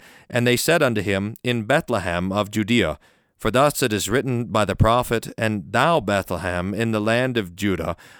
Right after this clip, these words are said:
art not the least among the princes of Judah, for out of thee shall come a governor that shall rule my people Israel."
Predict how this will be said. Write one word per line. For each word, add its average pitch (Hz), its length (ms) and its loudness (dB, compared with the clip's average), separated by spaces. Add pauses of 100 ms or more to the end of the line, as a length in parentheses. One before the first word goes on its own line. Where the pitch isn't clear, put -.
art 107 300 -2
not 123 260 0
the 123 140 0
least 127 480 -2
among 101 320 -2
the 92 80 -6
princes 117 420 2
of 85 160 -4
Judah, 80 400 -6 (400)
for 107 160 -2
out 117 220 4
of 90 140 -2
thee 147 260 2
shall 113 320 2
come 135 360 -4
a 127 60 -2
governor 92 640 -2 (340)
that 101 160 0
shall 101 260 2
rule 127 300 0
my 113 220 2
people 104 440 -2
Israel." 80 520 -4